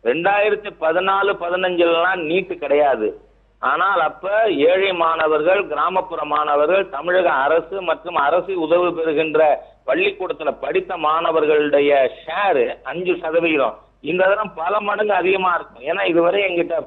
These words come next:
போன்ல பேசின தாய்மார்கள், குழந்தைகள், அவங்க யாரும் சி பி எஸ் இ படிச்சவங்க இல்ல,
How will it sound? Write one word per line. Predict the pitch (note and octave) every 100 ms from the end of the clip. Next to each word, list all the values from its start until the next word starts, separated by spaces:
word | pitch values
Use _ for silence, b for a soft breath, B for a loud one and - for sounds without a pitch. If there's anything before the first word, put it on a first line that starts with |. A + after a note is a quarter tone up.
| D#3+
போன்ல | F#3+ G3
பேசின | E3 F3 E3+ E3 C#3+
தாய்மார்கள், | C#3+ E3 F3+ E3+ E3 D3 B2
குழந்தைகள், | C3+ E3+ G3+ F#3+ C#3+ F#2+ - _ _
அவங்க | B2+ C3+ -
யாரும் | C3 F#3 G#3 G#3
சி | F#3+
பி | F#3
எஸ் | G#3 F#3
இ | E3+
படிச்சவங்க | D#3 - D3+ C3+
இல்ல, | C3 A#2 -